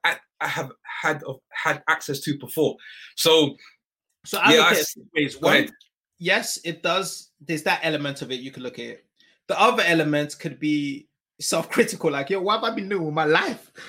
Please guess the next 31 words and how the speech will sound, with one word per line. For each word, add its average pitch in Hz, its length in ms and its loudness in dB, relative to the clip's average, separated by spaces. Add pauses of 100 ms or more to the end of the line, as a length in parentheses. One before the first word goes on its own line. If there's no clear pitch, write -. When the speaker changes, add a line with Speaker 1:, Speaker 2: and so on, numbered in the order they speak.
(100)
Speaker 2:
This 262 260 4
Speaker 1:
That's, 370 200 8
Speaker 2:
feels 285 120 6
like 240 160 6 (140)
Speaker 1:
that's - 300 4
key. 302 480 6 (120)
That's, 233 280 4
Speaker 2:
What? 269 160 8
Speaker 1:
that's 285 240 4
important. 262 640 2 (800)
Speaker 2:
You 208 120 0
Speaker 1:
That's 240 60 4
Speaker 2:
gotta 254 120 8
Speaker 1:
why 285 60 6
Speaker 2:
be - 60 4
Speaker 1:
you 294 80 6
Speaker 2:
careful. 359 160 6
Speaker 1:
need 381 240 8
it. - 40 -10 (540)
Speaker 2:
You 165 80 -16
gotta 220 160 -4
be 185 80 -8
careful, 180 280 -6
'cause 160 160 -10
I 160 60 -6
was 165 120 -10
listening 196 400 -8 (120)
to 156 240 -6
a 143 80 -12
podcast 156 440 -8
today, 135 360 -10